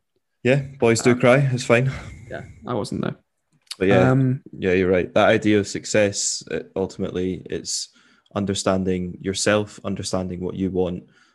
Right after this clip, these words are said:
Speaker 1: and, um, making sure that, yeah, it, like, to be successful in that is just making sure that you, you understand yourself and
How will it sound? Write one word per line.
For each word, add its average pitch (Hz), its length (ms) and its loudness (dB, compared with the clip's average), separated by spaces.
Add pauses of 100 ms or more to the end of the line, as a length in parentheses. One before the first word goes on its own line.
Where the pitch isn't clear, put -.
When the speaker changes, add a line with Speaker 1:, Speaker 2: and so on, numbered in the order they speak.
(220)
Speaker 1:
and, 92 420 -6 (240)
um, 87 400 -6
making 95 300 -4
sure 95 300 -4
that, 87 300 -4 (1120)
yeah, 113 240 -4 (200)
it, - 180 -8 (160)
like, - 180 -12
to - 80 -12
be 98 100 -2
successful 98 520 -4
in 95 100 -4
that 92 260 -4
is - 140 -10
just - 460 -10 (460)
making 95 280 -12
sure 95 180 -2
that 87 160 -8
you, 87 420 -6 (480)
you 104 140 -6
understand 95 460 -6
yourself 90 480 -6
and 87 300 -10